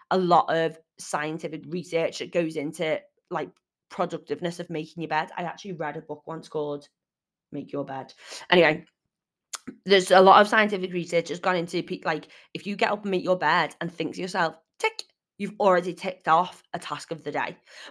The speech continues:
But there are other things because, in my opinion, don't be a lazy bitch. We should be making our bed anyway. Okay, so we're no snoozing, we're making our bed. And then just pick one positive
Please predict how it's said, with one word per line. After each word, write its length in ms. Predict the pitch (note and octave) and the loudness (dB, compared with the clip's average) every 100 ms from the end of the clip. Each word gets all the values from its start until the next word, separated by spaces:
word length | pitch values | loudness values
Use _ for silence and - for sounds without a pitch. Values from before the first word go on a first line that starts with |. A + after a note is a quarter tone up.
| - | -4
But 80 | |
there 140 | G3+ A3 | 4 8
are 260 | A#3+ A#3 | 8 8
other 160 | G#3+ F#3+ | 6 0
things 360 | G3 F#3+ F#3 F#3 | -2 -4 -4 -8
because, 400 | G3 F3+ F3 F3 - | -12 -6 -4 -6 -6
in 160 | G3 | -2
my 160 | F3+ E3+ | 2 2
opinion, 560 | F#3 G#3 G#3 G#3+ A#3+ B3 - _ _ - | 0 -2 -4 -2 -2 -6 -18 _ _ -2
don't 180 | F3+ | 0
be 80 | G#3+ | 2
a 40 | G#3+ | 0
lazy 220 | G#3+ F#3 | 2 2
bitch. 260 | F3 - - | 0 0 -12
We 60 | F#3 | -10
should 160 | E3+ | -8
be 80 | D#3+ | -6
making 240 | D3+ C#3+ | -6 -2
our 80 | D#3 | 0
bed 200 | D3+ D3+ - | 2 0 -4
anyway. 400 | D#3 D#3 D3+ - | -6 0 0 -2
Okay, 260 | D3+ F3+ C#3+ | -6 -2 -2
so 300 | C#3+ E3 D3 - | 0 0 0 -2
we're 100 | - | -2
no 180 | G3+ A3 | 2 2
snoozing, 560 | C#4+ - G3+ F#3 F3+ F3 | 2 0 -2 2 0 0
we're 120 | F#3 | -2
making 260 | F#3 F3+ F3+ | -2 -2 0
our 120 | F3+ | 0
bed. 260 | D#3 E3 - | 0 -2 -2
And 120 | G#3+ | 0
then 180 | G#3 G#3+ | 2 2
just 180 | C#4 - | -2 -2
pick 160 | A3 G#3+ F3 | -4 -4 -4
one 300 | G3 G#3 A3 | 2 2 0
positive 560 | - G3 G#3+ G#3+ A3 | -6 -6 -6 -4 -4